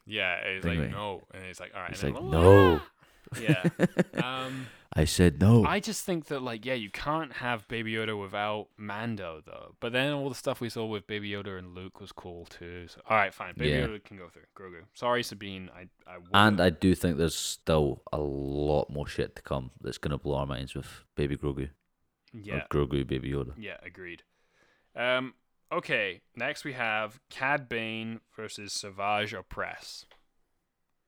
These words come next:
Speaker 1: Cad Bane. <laughs>
Speaker 2: Cad Bane. Cad Bane.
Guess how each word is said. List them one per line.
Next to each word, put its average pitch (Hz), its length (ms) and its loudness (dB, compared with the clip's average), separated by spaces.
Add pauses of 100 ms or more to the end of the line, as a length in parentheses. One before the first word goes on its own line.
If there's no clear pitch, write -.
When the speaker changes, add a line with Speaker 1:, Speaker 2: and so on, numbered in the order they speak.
(1800)
Speaker 1:
Cad 95 300 -8
Bane. 76 240 -16 (180)
<laughs> - 320 -20 (280)
Speaker 2:
Cad 180 220 2
Bane. 127 200 -8 (1700)
Cad 73 280 -4
Bane. - 180 -10